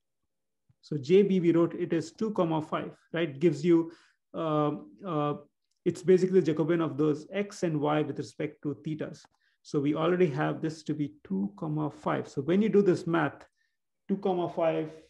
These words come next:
two, two, two times five, five times one, we get two slash one, which means it's going to give you the velocity of x in the y and the z direction. So let's call this, so let's call this with this notation. Let's call this z dot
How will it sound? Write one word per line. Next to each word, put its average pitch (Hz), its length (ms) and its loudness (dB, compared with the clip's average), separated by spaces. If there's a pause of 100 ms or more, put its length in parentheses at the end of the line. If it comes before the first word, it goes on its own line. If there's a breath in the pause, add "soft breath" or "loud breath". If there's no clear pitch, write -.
two, 208 280 -4 (140)
two, 196 240 -2 (440)
two 214 80 2
times 185 240 4
five, 165 340 0
five 165 240 -4 (160)
times 147 220 -4
one, 190 260 4
we 156 100 0
get 156 320 -2
two 196 320 -2
slash 151 380 -4
one, 190 240 2
which 151 220 0
means 170 360 -4
it's 151 220 -8
going 170 160 0
to 156 60 0
give 151 180 2
you 151 80 4
the 147 160 0
velocity 151 680 -2 (100)
of 208 340 -2
x - 460 -12 (380 soft breath)
in 175 100 0
the 170 100 4
y 151 200 4
and 147 200 0
the 131 40 -6
z 147 160 -6
direction. 135 400 -10
So 156 120 -8
let's 214 280 2
call 165 260 0
this, 151 400 -2 (1300)
so 156 320 -4
let's 226 260 -2
call 185 200 2
this 170 340 -2
with 151 140 -2
this 156 160 -4
notation. 139 380 -6
Let's 175 160 -8
call 156 180 -2
this 147 240 -2
z 143 360 -2
dot 139 440 -4